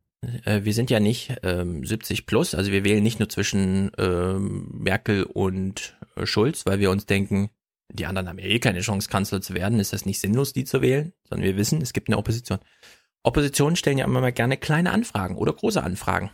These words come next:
Da kann man immer relativ viel raus generieren. Die Linken machen es ja besonders be-, beliebt. Und auch am meisten könnte man ja im Valomat mal danach machen, was im Bundestag so für kleine Anfragen gestellt werden an die Regierung. Dann würde die Linke, glaube ich, überall absahnen.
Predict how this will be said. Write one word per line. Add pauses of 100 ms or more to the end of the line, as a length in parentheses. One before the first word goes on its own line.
(460)
Da
kann
man
immer
relativ
viel
raus
generieren.
Die
Linken
machen
es
ja
besonders
be-,
beliebt. (920)
Und
auch
am
meisten (960)
könnte
man
ja
im
Valomat
mal
danach
machen,
was
im
Bundestag
so
für
kleine
Anfragen
gestellt
werden
an
die
Regierung.
Dann
würde
die
Linke,
glaube
ich,
überall
absahnen.